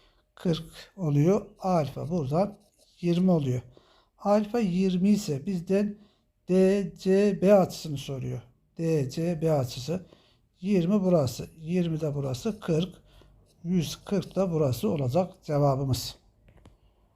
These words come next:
Evet, bakalım. Paralel kenarı katlamış. Tekrar bu tür sorularda ne yapıyorduk? Katlanmış yeri tekrar yere atıyorduk.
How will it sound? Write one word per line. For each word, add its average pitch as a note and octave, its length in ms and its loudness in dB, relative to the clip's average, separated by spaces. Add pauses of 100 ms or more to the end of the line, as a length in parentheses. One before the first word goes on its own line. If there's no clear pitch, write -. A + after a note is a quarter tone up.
(1700)
Evet, E3+ 640 0
bakalım. G#3+ 520 2 (1400)
Paralel G#3 480 4
kenarı F#3 480 2
katlamış. E3+ 840 -2 (160)
Tekrar F#3 460 -2
bu G3+ 100 -4
tür F#3+ 120 -4
sorularda D#3+ 540 0
ne F#3 60 2
yapıyorduk? E3+ 480 0
Katlanmış D#3 680 -4
yeri C3 220 -6
tekrar D#3+ 380 -4
yere D3 280 -2
atıyorduk. B2 560 -4